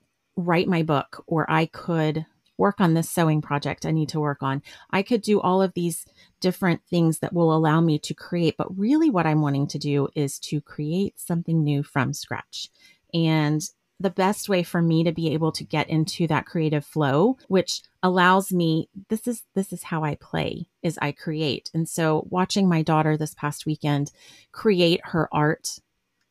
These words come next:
out of chalk on the asphalt was kind of me witnessing her in this creative flow. And the moments that she was in flow,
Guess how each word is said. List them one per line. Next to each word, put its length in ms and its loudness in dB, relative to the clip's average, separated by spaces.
out 140 2
of 140 -4
chalk 400 -4
on 140 2
the 120 -2
asphalt 520 -6
was 540 0
kind 160 -2
of 100 -6
me 140 2
witnessing 560 -2
her 640 0
in 180 4
this 200 0
creative 560 -2
flow. 560 -6
And 300 2
the 120 2
moments 440 4
that 160 -4
she 220 -4
was 160 -2
in 160 0
flow, 600 2